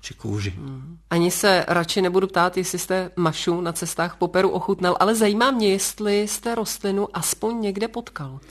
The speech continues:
Speaker 1: Eh, já na vaši nevyslovenou otázku, ale klidně odpovím, Hanko. Nejedl jsem ji, ale ne z principu, protože ty, ty vědomosti jsem ještě o ní neměl, ale spíše jsem, eh, neměl možnost.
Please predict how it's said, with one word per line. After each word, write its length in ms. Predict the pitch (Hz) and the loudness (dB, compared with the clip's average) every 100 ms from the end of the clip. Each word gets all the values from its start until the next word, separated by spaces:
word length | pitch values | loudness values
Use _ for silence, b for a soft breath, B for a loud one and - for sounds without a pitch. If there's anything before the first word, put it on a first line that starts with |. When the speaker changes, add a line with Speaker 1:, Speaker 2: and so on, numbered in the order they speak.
| B B B - - | B B B -20 -20
Speaker 1:
Eh, 280 | - 120 110 | -10 -4 -2
já 80 | 107 | -2
na 100 | 104 | 0
vaši 420 | 107 104 110 104 - | -2 -2 -2 -2 -2
nevyslovenou 680 | 110 107 - 113 110 110 | -2 -2 -2 -2 0 -2
otázku, 380 | 107 110 107 - | -2 -2 -2 0
ale 120 | 107 | 0
klidně 320 | 101 110 107 | 0 -2 -2
odpovím, 340 | 107 - 113 107 | -4 -4 -4 -2
Hanko. 320 | 107 101 101 B B B | -4 -4 -8 B B B
Nejedl 420 | 110 110 117 123 120 | 0 2 4 2 -2
jsem 280 | - 120 | -2 -2
ji, 220 | 123 127 131 | 0 0 -2
ale 220 | 113 110 | -2 0
ne 140 | 117 | -2
z 60 | - | -4
principu, 480 | 107 101 98 107 107 | -4 -4 -4 -10 -10
protože 380 | - - 104 | -10 -8 -10
ty, 180 | 104 - | -10 -10
ty 80 | 104 | -4
vědomosti 460 | 104 107 110 104 - | 0 2 0 -4 -8
jsem 140 | 104 | -4
ještě 220 | 104 104 | -4 -4
o 40 | 107 | -4
ní 100 | 110 | -2
neměl, 380 | 110 110 113 110 B B B | 0 0 0 -4 B B B
ale 160 | 107 107 | -4 -2
spíše 300 | - 127 117 | -2 -4 -2
jsem, 420 | 117 107 101 110 | 0 0 -2 -2
eh, 360 | 104 101 101 107 | 0 0 0 0
neměl 340 | 107 110 107 | 0 0 0
možnost. 500 | 104 104 101 95 - | 0 -2 -4 -6 -10